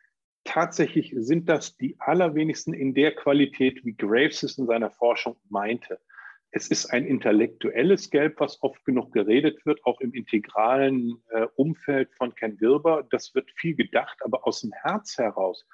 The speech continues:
so wie man Otto Scharmer zum Beispiel erleben kann in seiner Theory U, das ist Gelb. Das ist in purer Form Gelb, diese Fähigkeit,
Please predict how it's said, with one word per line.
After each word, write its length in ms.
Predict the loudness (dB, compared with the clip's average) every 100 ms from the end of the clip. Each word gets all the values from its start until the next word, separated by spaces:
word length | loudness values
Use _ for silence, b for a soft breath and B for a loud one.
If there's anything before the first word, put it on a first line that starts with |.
| B B B
so 200 | 0 4
wie 80 | 4
man 160 | 4
Otto 300 | 2 0 2
Scharmer 520 | 0 0 2 2 2 0
zum 140 | 0
Beispiel 320 | 0 0 -2
erleben 480 | 2 6 6 4 -2
kann 240 | -4 -4
in 140 | -2 -2
seiner 240 | -2 -2
Theory 580 | -6 2 4 6 4 4
U, 240 | 4 2 -2 _ _ _ _ _ _ -2
das 320 | -2 0 -4
ist 220 | -6 -6
Gelb. 340 | -2 -2 -4 -16 _ _ _
Das 200 | -2 -2
ist 120 | -2 -4
in 340 | -4 -4 -10 _
purer 540 | 0 2 4 2 -2 0
Form 340 | 2 2 2
Gelb, 320 | 2 2 2
diese 240 | 0 -4 -4
Fähigkeit, 840 | -4 0 2 2 -2 0 2 2